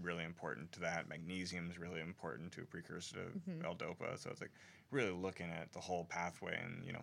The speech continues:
Speaker 1: not just giving somebody dopamine 'cause that's not gonna work. Um,
Speaker 2: Well, and I think it's important to establish, like, why. Why does somebody have low dopamine in the first place? And, you know, there's,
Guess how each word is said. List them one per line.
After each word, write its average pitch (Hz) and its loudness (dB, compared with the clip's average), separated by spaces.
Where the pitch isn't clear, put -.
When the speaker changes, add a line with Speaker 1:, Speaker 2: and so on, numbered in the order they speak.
Speaker 1:
not 90 4
just 82 -2
giving 82 0
somebody 85 0
dopamine 85 2
'cause 92 -6
that's 92 -2
not 90 0
gonna - -4
work. 87 0
Um, - -4
Speaker 2:
Well, 302 12
and 285 12
I 277 12
think 277 10
it's 302 8
important 214 10
to 220 8
establish, 185 12
like, 170 10
why. 180 10
Why 202 12
does 208 6
somebody 196 8
have 175 8
low 160 6
dopamine 160 4
in 165 4
the 165 2
first - 4
place? - 4
And, 196 10
you 214 10
know, 196 12
there's, 196 10